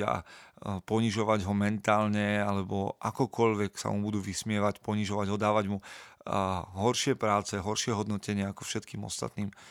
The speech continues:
Skôr by som vám povedal jednu zásadnú vec. A možno, možno je to, ale je to dôležité vedieť, ja to poviem.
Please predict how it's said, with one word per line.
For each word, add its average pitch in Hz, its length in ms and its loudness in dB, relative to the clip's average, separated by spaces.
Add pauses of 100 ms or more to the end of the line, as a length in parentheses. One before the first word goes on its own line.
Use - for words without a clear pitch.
(4000)
Skôr 151 480 2 (560)
by 131 160 -4
som 135 160 -2
vám 117 160 2
povedal 120 680 0 (2000)
jednu 131 320 0
zásadnú 117 480 2
vec. - 240 -6
A - 80 0
možno, 135 480 2
možno 127 320 0
je 113 80 0
to, 117 140 2 (500)
ale 147 320 4
je - 80 -4
to 117 80 -4
dôležité 101 400 -2
vedieť, 90 400 -8
ja 110 80 -2
to 101 160 -4
poviem. 92 400 -6